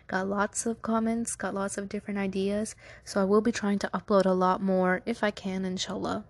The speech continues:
But in this episode, I'm gonna be talking about something a little more heartfelt. And I remember I tried to record this episode maybe, like, three, four months ago when I first started my podcast, and it just wasn't working, and it wasn't. I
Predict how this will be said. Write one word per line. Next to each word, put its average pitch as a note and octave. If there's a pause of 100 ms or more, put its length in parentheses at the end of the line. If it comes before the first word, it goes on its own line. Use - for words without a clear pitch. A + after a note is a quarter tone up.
(220)
But A3
in A3
this A3+
episode, A3
I'm G3+
gonna A3
be A#3
talking F#3+
about F3+
something F3+
a F#3
little F#3+
more G3+
heartfelt. F3+ (340)
And G3
I F#3+
remember A3+
I G3
tried F#3+
to G#3+
record A3
this B3
episode F#3+
maybe, G#3+
like, G3+ (400)
three, A3+
four G#3+
months A3+
ago G3+
when G3
I G3
first G#3
started F#3
my F3+
podcast, F#3 (380)
and G#3
it A3
just B3
wasn't G3
working, F#3
and F#3+
it F#3+
wasn't. F#3+
I F3+